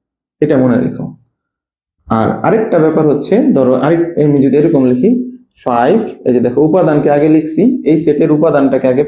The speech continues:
পাঁচ, পাঁচটা কার উপাদান? এলিমেন্ট এস, এস এর একটা উপাদান। তা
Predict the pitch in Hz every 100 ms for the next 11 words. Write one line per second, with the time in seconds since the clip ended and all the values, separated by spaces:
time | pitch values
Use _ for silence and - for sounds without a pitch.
0 | 139 135 - - _ _ _ - 165 160
1 | 156 156 151 156 160 156 247 339 - -
2 | _ _ _ 147 143 139 160 277 - -
3 | - 85 - - - _ _ _ _ -
4 | 123 127 143 143 143 240 131 151 151 -
5 | - - - _ _ _ _ _ _